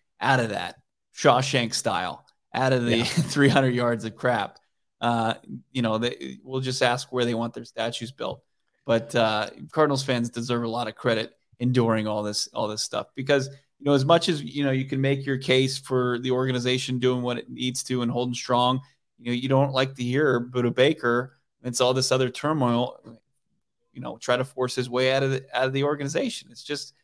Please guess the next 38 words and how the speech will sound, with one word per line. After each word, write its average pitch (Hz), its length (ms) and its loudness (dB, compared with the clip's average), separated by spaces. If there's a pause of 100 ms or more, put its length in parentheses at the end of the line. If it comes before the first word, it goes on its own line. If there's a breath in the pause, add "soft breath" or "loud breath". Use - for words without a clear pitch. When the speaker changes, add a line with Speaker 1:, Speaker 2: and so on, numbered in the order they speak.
(180)
Speaker 1:
it's - 100 -14
really 165 200 4
unfortunate 135 720 0
that 117 120 0
it's 113 240 -4
just - 280 -4 (400)
negative 135 380 2
headline 123 360 2
after 117 200 -4
negative 120 360 2
headline 117 360 0
after 113 200 -10
negative 113 380 -6
headline 127 420 -2
each 120 240 -6
and 113 80 -4
every 107 120 -4
week. 139 320 2 (360)
You 123 100 -10
gotta 147 200 6
think, 135 300 0
like, 131 320 -2 (640)
so 143 520 0
does - 340 -4 (180)
ten 165 200 2
days 151 240 4
from 151 160 -2
now, 151 320 0
the - 120 -20
first 143 280 0
round 147 160 4
of 139 60 2
the 131 60 2
draft, 135 500 0
it, 131 100 -20 (220)
does 135 180 -8
that 139 200 0
st-, - 400 -10